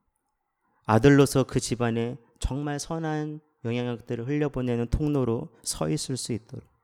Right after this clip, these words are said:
여러분, 처가에 갈 때 마찬가지죠. 사위는 그 사위대로 그 역할을 감당할 수 있도록,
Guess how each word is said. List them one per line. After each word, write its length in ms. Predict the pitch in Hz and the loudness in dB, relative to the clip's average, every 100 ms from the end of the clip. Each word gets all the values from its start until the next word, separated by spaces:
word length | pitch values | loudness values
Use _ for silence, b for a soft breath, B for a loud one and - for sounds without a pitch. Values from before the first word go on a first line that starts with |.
| _ _ _ b b b _ _ | _ _ _ b b b _ _
여러분, 160 | 123 147 | 0 2
처가에 360 | - 202 214 208 | 2 2 2 0
갈 140 | 185 | 0
때 140 | 196 | 0
마찬가지죠. 800 | 180 143 160 156 147 131 - 139 170 | -2 0 -2 -2 -2 -4 -8 -12 -8
사위는 520 | - 185 185 180 170 | -4 -2 -2 -4 -8
그 100 | - | -10
사위대로 480 | - 185 180 160 160 | -6 -4 -2 -2 -4
그 120 | 135 | -6
역할을 500 | 123 - 131 120 143 b b | -8 -4 -4 -4 -6 b b
감당할 480 | - 110 110 120 123 | -6 -4 -2 -4 -6
수 160 | - | -8
있도록, 480 | 104 - 110 101 123 | -10 -8 -8 -8 -12